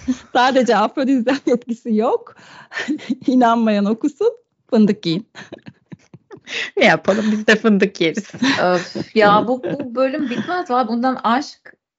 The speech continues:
Speaker 3: Love Part One, Love Part Two, Love Part Three falan diye konuşulur yani.
Speaker 1: <laughs>
Speaker 3: Aklıma milyon tane şey geliyor yani. Aşk acısı.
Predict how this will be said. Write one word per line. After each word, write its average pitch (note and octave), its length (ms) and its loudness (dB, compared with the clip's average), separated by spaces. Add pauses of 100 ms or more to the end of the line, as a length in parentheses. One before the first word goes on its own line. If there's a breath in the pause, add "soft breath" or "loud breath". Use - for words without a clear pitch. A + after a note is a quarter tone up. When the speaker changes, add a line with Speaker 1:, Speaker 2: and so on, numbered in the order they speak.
(220)
Speaker 3:
Love A#3 500 0
Part A3 360 -2
One, A3+ 380 -4
Love A3+ 440 -4
Part G#3 320 -6
Two, B3 120 -8 (120)
Love A3 240 -2
Part G#3+ 320 -2
Three A#3+ 200 -8
falan A#3 380 -2
diye G3 140 -2
konuşulur C#4 380 0
yani. D4+ 240 4
Speaker 1:
<laughs> - 0 -
Speaker 3:
Aklıma B3 400 0
milyon B3 380 -4
tane A3+ 240 -4
şey A#3+ 240 0
geliyor E3+ 220 2
yani. E3 220 0
Aşk G#3+ 360 0
acısı. F3+ 640 -4